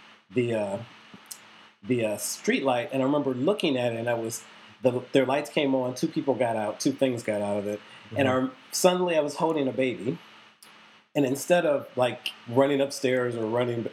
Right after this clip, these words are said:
Speaker 1: further into the house, I run outside the house.
Speaker 2: Hmm.
Speaker 1: And as I'm running,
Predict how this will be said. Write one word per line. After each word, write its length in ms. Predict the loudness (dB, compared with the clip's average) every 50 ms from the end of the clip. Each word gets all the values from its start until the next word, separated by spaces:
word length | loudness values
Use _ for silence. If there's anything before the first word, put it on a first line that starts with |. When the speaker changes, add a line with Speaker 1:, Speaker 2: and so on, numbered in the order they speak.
| -6 2
Speaker 1:
further 220 | 2 4 4 4
into 140 | -2 -4 -4
the 80 | -2 2
house, 220 | 2 2 2 0
I 40 | -2
run 220 | -2 -2 -2 -2 -2
outside 420 | -4 -4 0 2 2 4 2 2
the 80 | 0 -2
house. 460 | -2 -2 -2 -2 -2 -4 -6 -8 -6
Speaker 2:
Hmm. 200 | -6 -4 -4 -6 -8 -12 -12 -4 0
Speaker 1:
And 80 | 2
as 160 | 2 2 2 0
I'm 160 | -2 0 2
running, 480 | 2 2 2 0 -2 -4 -6 -6 -10